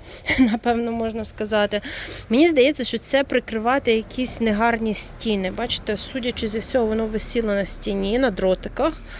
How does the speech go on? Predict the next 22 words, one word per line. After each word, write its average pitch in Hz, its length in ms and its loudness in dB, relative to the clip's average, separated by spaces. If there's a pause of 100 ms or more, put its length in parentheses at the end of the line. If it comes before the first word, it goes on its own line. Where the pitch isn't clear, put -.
(440)
І - 20 -14
воно 233 220 0
ручної 247 500 2
роботи, 240 520 2
дуже 226 280 0
легке. 214 680 0 (680)
І 240 100 -4
отут, 247 320 -6
от, 202 100 -4
бачите, 202 460 -6
все - 300 -6
вручну, 262 540 -4
без 226 220 -4
цвяхів, 233 680 -4
без 208 160 -6
нічого, 262 540 0
можливо, 254 460 -2
вінтажне. 190 680 -4 (880)
Досить 247 320 -8
велике, 254 580 -2
приємне, 254 760 -2 (400)
насправді. 208 800 -10